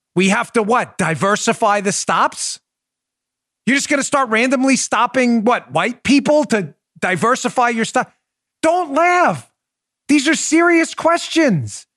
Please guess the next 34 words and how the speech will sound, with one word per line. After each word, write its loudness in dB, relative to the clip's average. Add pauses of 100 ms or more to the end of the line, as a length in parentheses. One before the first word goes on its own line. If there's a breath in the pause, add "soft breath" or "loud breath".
(140)
It's -2
not 2
a 0
joke. 0 (1500)
The 0
evidence 0
shows 0
people 0
stop -2
people 0
based -2
on 0
crime. 0 (460)
The -20
police 0
stop 0
people 0
based -2
on 2
crime. 0
I 0
just -2
read 2
it -4
to 0
you. -2 (1600)
That -2
they 2
don't 0
do 2
it 0
based -2
on 0
race. -6